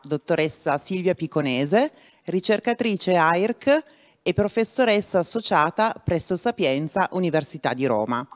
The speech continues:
Grazie mille, dottoressa, per aver accettato il nostro invito.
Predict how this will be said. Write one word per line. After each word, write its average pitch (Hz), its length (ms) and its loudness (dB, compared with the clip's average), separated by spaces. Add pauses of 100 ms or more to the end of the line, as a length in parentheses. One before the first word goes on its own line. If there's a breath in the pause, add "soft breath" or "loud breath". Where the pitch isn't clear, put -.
(360 soft breath)
Grazie 214 460 2
mille, 254 320 4
dottoressa, 208 580 4
per 226 140 2
aver 160 180 4
accettato 156 840 2
il 147 100 2
nostro 147 340 0
invito. 135 760 0